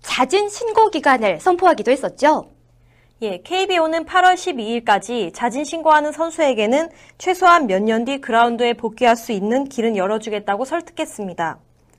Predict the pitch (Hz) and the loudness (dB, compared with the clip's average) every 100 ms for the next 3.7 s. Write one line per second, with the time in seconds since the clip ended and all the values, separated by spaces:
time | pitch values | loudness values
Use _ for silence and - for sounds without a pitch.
0 | _ _ _ 226 247 285 214 - 247 277 | _ _ _ -4 0 0 0 0 2 4
1 | 294 233 202 - 269 254 247 294 330 349 | 4 0 -2 -2 -2 -2 -4 -4 -4 -4
2 | 339 320 302 285 262 247 262 196 - 247 | -2 -2 -2 -6 -4 -2 0 -2 -2 -4
3 | 240 - 254 226 247 208 | -4 -4 -4 0 0 -2